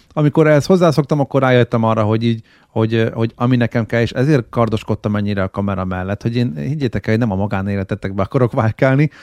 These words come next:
egyszerűen csak látni akarom a visszajelzéseket. És ezt megoldottam egy olyannal, hogy egy kam-, egy, most ez plusz monitor, vagy a meglévő, teljesen mindegy, de látom a visszajel-, tehát a résztvevők összes kamera képét,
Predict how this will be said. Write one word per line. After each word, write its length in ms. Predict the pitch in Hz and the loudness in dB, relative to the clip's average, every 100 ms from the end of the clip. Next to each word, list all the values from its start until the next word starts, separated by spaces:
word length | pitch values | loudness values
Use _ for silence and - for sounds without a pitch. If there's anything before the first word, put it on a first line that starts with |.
| - - | -20 -8
egyszerűen 260 | 123 127 | -2 -2
csak 140 | 110 101 | -2 -2
látni 280 | 110 - 123 | -4 -2 -2
akarom 260 | 127 123 | 2 2
a 40 | 120 | 4
visszajelzéseket. 840 | 135 - 95 87 87 - - 98 | 2 0 -2 -2 -4 -6 -8 -8
És 120 | 107 | -8
ezt 120 | 113 - | -4 0
megoldottam 580 | 165 123 113 110 107 | 0 2 0 -2 -4
egy 120 | 101 117 | -4 -2
olyannal, 300 | 135 135 120 | -2 0 -2
hogy 120 | 107 | -2
egy 120 | 98 | -6
kam-, 200 | 120 131 | -8 -8
egy, 160 | 120 - _ | -8 -12 _
most 240 | 220 117 113 | -10 -6 -6
ez 100 | - | -4
plusz 280 | - 151 - | 0 0 4
monitor, 360 | 131 117 107 | 2 4 0
vagy 120 | 101 87 | -4 -2
a 40 | |
meglévő, 420 | 98 127 135 120 | 0 2 2 2
teljesen 420 | 113 123 104 - 92 | 0 0 0 -2 -4
mindegy, 380 | 113 135 165 - - - - _ _ | -2 0 -2 -4 -18 -20 -20 _ _
de 100 | 113 | -4
látom 540 | 104 123 131 - 120 117 | -2 0 0 0 -2 -2
a 120 | 104 | -4
visszajel-, 440 | 113 117 - 110 104 | -2 -2 -2 -2 -2
tehát 300 | 101 107 110 | -4 -4 0
a 40 | |
résztvevők 480 | 127 - 117 113 - | 0 0 0 0 -2
összes 360 | 120 - 107 - | -2 -2 -4 -2
kamera 320 | 113 104 92 | 0 0 -2
képét, 560 | - 156 170 156 147 | 0 2 4 2 2